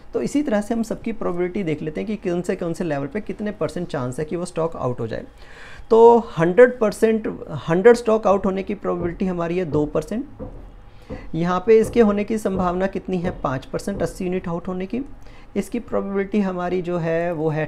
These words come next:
टेन परसेंट। इसकी probability है हमारी, आ, ट्वेंटी परसेंट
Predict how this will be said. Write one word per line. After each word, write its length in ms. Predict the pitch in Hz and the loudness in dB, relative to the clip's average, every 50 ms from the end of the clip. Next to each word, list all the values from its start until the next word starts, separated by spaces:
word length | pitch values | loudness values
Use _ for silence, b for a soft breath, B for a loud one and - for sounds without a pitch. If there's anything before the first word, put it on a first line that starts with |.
| 147 - | -4 -2
टेन 160 | 143 135 143 | 0 0 0
परसेंट। 460 | 147 - 170 160 - 202 208 262 - - - - - - - - - - - - - - - B B B B B B - | 0 0 -2 -4 -2 -4 -4 -4 -4 -6 -10 -20 -20 -20 -20 -20 -20 -20 -20 -20 -20 -20 -20 B B B B B B -4
इसकी 260 | 196 202 - - 247 | -4 -4 -2 -4 -6
probability 520 | 240 - 208 208 185 185 196 196 196 214 208 | -4 -4 -4 -4 -2 -2 -2 -2 0 0 0
है 160 | 202 196 196 | 0 0 0
हमारी, 500 | 190 175 170 170 170 175 180 190 202 247 - - - - - - B B B B B B B B B B B B B - - - - - - - - - - | 0 0 -2 0 0 0 0 0 -2 -4 -8 -14 -20 -20 -20 -20 B B B B B B B B B B B B B -20 -20 -20 -20 -20 -20 -20 -20 -12 -4
आ, 340 | - 147 147 143 147 147 143 143 - - - - - - - - - - - - - | 0 2 2 2 2 2 0 -2 -6 -12 -20 -20 -20 -20 -20 -20 -20 -20 -16 -6 -2
ट्वेंटी 280 | 175 160 156 156 190 | 0 0 2 2 0
परसेंट 520 | 190 - 190 190 185 - 214 247 294 294 | -2 -2 -2 -4 -4 -2 -2 -2 -2 -2